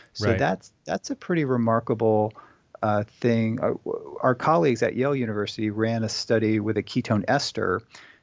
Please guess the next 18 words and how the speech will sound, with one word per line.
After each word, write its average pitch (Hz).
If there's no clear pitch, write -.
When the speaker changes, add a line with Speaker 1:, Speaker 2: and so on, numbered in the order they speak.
Speaker 1:
and 117
they 113
specifically 123
looked 110
at 104
N 120
L 120
R 110
P 113
three 110
inflammasome, 101
and 104
it's -
a 110
big, 110
complicated 110
pathway. 110
But 104